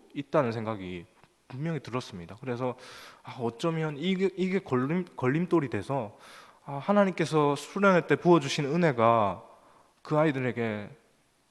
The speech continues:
그 들어가지 못하면, 그 막 걸림돌이 돼서 막혀버리면 어떡하지라는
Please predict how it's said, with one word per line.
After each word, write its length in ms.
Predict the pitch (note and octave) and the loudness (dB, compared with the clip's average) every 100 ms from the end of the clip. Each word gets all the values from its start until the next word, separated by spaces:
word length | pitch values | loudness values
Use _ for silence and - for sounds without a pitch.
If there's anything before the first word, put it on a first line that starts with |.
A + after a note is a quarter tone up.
| _ _ | _ _
그 340 | - A2+ A2 - | -14 -12 -12 -2
들어가지 480 | F3 G#3 E3+ D3+ D3+ | 6 6 6 0 -4
못하면, 800 | F#2+ - C3 C3+ G2+ G2+ F#2+ A2 - | -6 -6 -8 -6 -8 -10 -12 -18 -14
그 220 | C3 A#2+ A#2+ | -10 -10 -10
막 540 | G2+ G2+ A2+ - - | -16 -4 -4 -4 -2
걸림돌이 500 | C3 D#3 G3 E3 C3+ | 2 2 2 2 0
돼서 160 | A#2 A#2+ | -2 -2
막혀버리면 720 | G2 - A3 F3 C3 A2 F#2+ | -6 -2 0 0 -2 -6 -8
어떡하지라는 880 | F#2 C#3 C#3 C#3+ A#2 A#2 A2 G#2 G#2 | -6 -6 -6 -6 -4 -4 -4 -6 -10